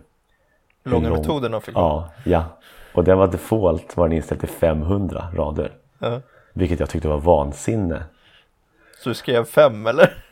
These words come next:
Speaker 1: Nej, inte fem. Jag skrev nog hundra. Och då blev det ju ramaskri såklart. <laughs> Och jag tyckte att jag tog i då. Så ändrade den sig till tvåhundra. Men det,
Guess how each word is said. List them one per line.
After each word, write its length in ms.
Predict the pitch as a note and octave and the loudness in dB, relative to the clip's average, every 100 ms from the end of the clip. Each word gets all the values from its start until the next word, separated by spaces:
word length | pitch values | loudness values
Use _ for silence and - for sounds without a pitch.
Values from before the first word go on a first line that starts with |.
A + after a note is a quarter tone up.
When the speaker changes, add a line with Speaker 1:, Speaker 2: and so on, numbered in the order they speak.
| - | 4
Speaker 1:
Nej, 300 | F#2+ F2 F2 | 6 8 6
inte 220 | D#2 - | 4 2
fem. 320 | - E2+ D#2+ | 6 4 6
Jag 140 | E2 E2 | 2 2
skrev 260 | F#2 E2+ | 4 4
nog 120 | D#2 | 4
hundra. 560 | E2 F2+ F#2 F2 D2+ D#2 - - - | 2 2 2 0 0 -2 -10 -16 -10
Och 180 | F2+ D#2 - | -6 -6 -10
då 300 | - - - | -12 -6 -6
blev 280 | G1+ - - | -6 -10 -8
det 80 | - | -8
ju 100 | G1+ - - - | -12 -14 -10 0
ramaskri 720 | D2 D2+ D2+ D2+ - F2+ E2 | 0 0 -4 -6 -4 -2 -2
såklart. 520 | - - - F2 - - E4+ B3 - - - D4+ - | -4 -6 -6 -4 -4 -4 -2 -6 -4 -8 -8 -16 -14
<laughs> 840 | - - - - - - - - - | -14 -14 -14 -20 -18 -18 -18 -12 -2
Och 100 | E2 | 0
jag 100 | D#2 | 2
tyckte 220 | - - | 0 0
att 60 | |
jag 120 | - - | -2 -4
tog 180 | D2+ | 0
i 180 | E2 E2+ | 2 2
då. 200 | D2+ C#2+ D2+ - - - - - _ - - - - - | 0 -4 -8 -16 -20 -20 -20 -20 _ -20 -20 -20 -20 -4
Så 120 | - | 2
ändrade 300 | F#2 D#2+ E2+ | 2 4 4
den 100 | E2+ | 2
sig 180 | - D#2 | 0 -6
till 80 | - | -2
tvåhundra. 600 | E2 D#2+ E2 E2 D#2 D#2 - _ _ _ _ _ - _ _ _ _ _ _ _ | 0 2 0 0 -4 -6 -12 _ _ _ _ _ -20 _ _ _ _ _ _ _
Men 280 | D2 A#1+ G1+ | -4 -4 -2
det, 380 | G1+ - - | -2 -2 -4